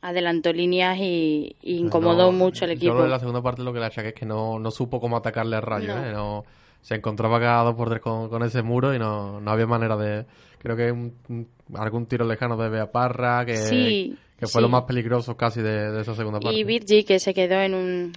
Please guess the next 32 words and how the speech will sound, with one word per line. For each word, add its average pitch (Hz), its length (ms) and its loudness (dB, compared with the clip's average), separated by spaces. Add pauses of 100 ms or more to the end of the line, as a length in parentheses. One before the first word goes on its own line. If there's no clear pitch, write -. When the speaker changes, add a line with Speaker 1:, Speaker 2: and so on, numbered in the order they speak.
Speaker 1:
uno 202 180 0
contra 185 260 0
uno 190 140 2
con 175 80 0
la 170 80 0
Speaker 2:
Eso 170 100 -2
es. 170 60 2
Speaker 1:
portera 190 400 4
Speaker 2:
Mm. - 80 -8
Speaker 1:
también, 185 480 2
pero, 175 680 2 (360)
pero 185 240 2
no 175 120 2
pudo 170 440 4
terminar 180 340 2
la 185 80 4
jugada. 185 400 2 (960)
Pero 214 200 4
no 220 120 0
sé, 185 240 0
yo 202 240 0
esa - 260 -2
sensación 226 440 0
en 220 60 2
la 214 60 4
segunda 208 340 -2
parte, 214 380 4
mm, 190 600 -6 (120)
no 196 120 2
sé 202 160 0 (120)
por 190 200 0
qué 190 380 2